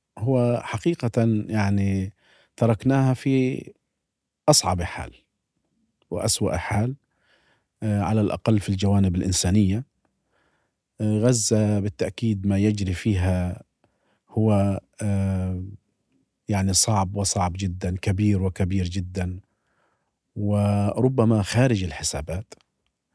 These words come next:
خارج احتمال البشر، خارج تخيلات البشر ربما. آه، لم يكن أحد يتوقع أنه سيشهد مثل هذه الأيام في قطاع غزة بحكم حسابات كثيرة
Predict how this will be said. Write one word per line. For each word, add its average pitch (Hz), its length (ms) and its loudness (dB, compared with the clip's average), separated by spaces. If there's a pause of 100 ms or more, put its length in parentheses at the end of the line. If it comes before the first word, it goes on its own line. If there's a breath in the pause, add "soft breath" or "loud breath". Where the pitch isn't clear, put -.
(520 soft breath)
خارج 120 420 2
احتمال 98 420 2
البشر، 92 480 -2 (280)
خارج 117 280 4
تخيلات 107 720 4
البشر 87 440 -4 (640 soft breath)
ربما. 95 440 0 (1000 soft breath)
آه، 104 200 4
لم 123 200 6
يكن 117 300 2
أحد 101 320 -2
يتوقع 98 640 0
أنه 95 420 0 (180)
سيشهد 101 720 2 (440 soft breath)
مثل 110 280 0
هذه 95 340 2
الأيام 98 560 -2 (180)
في - 160 -4
قطاع 90 360 -4
غزة 120 420 -4 (340)
بحكم - 400 -2
حسابات 104 560 0
كثيرة 104 580 -2